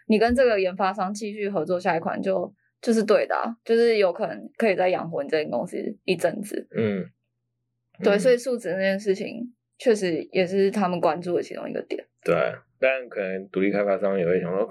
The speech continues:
Speaker 2: ：“靠，你当我没想过啊？那我前期测数值的钱哪里来？”但我其实真的觉得没那么难。
Speaker 1: 还要测很久。
Speaker 2: 对。
Speaker 1: <laughs> 对。
Speaker 2: 其实老实说，比如说几万块台币，应该就可以先测个大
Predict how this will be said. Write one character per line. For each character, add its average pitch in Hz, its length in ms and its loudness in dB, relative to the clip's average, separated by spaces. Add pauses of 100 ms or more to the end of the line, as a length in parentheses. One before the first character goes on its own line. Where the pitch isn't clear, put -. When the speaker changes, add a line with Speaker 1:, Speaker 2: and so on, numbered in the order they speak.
Speaker 2:
：“靠， 139 280 0
你 113 100 -2
当 139 180 2
我 127 60 0
没 110 180 0
想 95 240 -4
过 107 180 2
啊？ 107 120 2 (160)
那 127 120 4
我 101 120 2
前 98 200 -6
期 98 80 -10
测 107 240 0
数 110 200 -6
值 95 80 -6
的 90 100 -4
钱 87 240 -6
哪 82 160 -6
里 85 120 -12
来？” - 80 -10 (440)
但 175 100 2
我 113 80 2
其 85 120 -8
实 92 200 -6 (140)
真 110 140 2
的 101 60 -2
觉 - 100 -4
得 214 40 4
没 214 60 2
那 208 80 4
么 - 0 -
难。 - 20 4
Speaker 1:
还 - 0 -
要 196 60 0
测 202 180 2
很 165 160 -2
久。 - 220 -6 (420)
Speaker 2:
对。 - 140 -4
Speaker 1:
<laughs> 247 160 2
对。 - 0 - (1200)
Speaker 2:
其 110 140 -8
实 113 100 2
老 82 240 2
实 87 220 -6
说， 95 500 2 (600)
比 104 100 0
如 95 60 2
说 95 160 4
几 87 240 -2
万 92 200 2
块 87 300 0 (560)
台 - 180 -4
币， 87 380 -6 (200)
应 98 120 -2
该 98 140 2
就 92 120 -2
可 92 140 0
以 82 60 0
先 90 200 -2
测 95 160 -2
个 82 120 -2
大 - 200 -4